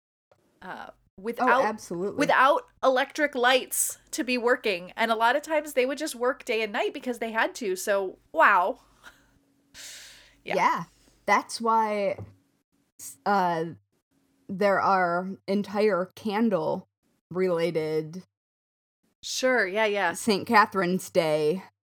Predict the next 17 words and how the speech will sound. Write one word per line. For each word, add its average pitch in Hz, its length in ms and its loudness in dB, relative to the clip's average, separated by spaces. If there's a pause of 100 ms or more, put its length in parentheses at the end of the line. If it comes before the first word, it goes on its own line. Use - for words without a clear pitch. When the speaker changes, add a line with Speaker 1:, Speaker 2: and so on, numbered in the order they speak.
(300)
Speaker 1:
Yeah. 180 100 -6
Speaker 2:
celebration, 175 880 -2 (720)
um, 160 520 -2 (1000)
techniques. - 880 -6 (120)
That's - 480 -12
not 269 220 0
Speaker 1:
Mm-hmm. 247 100 -16
Speaker 2:
the 247 100 -4
cor-, 233 300 -2 (240)
correct 254 400 -4
word, 185 480 -4
but 262 260 -2
we're 330 140 -4
just - 240 -10
gonna 254 200 -2
go 247 140 -4
with 160 200 -6